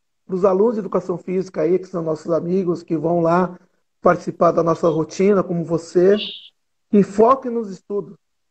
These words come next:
Não, e quando terminar a faculdade, façam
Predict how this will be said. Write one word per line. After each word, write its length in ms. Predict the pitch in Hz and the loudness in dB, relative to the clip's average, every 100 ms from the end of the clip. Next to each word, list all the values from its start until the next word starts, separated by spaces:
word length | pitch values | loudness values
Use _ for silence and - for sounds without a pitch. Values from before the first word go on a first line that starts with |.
| _ _ | _ _
Não, 280 | - 190 247 | -4 0 2
e 80 | 240 | 0
quando 640 | 226 254 269 269 240 214 196 | 2 0 2 0 2 2 2
terminar 400 | 208 202 190 185 | -2 -2 -6 -6
a 40 | |
faculdade, 520 | 185 180 175 180 202 - | -6 -8 -4 -4 -4 -6
façam 600 | - 202 208 214 196 175 | -2 -2 -2 -6 -6 -8